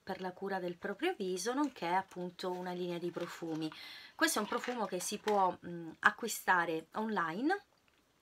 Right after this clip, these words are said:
sul sito Vera Lab, eh, che è appunto il sito dell'estetista cinica,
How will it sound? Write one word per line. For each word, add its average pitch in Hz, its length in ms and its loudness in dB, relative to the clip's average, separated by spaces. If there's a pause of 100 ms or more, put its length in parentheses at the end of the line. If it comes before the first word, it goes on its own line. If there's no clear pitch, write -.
(200)
sul - 240 -6
sito 180 360 -4
Vera 180 220 -2
Lab, 165 380 4 (600)
eh, 170 220 -4
che 202 100 0
è - 40 6
appunto 196 300 -4
il 175 80 -2
sito 202 260 -2
dell'estetista 202 720 -2
cinica, 233 440 2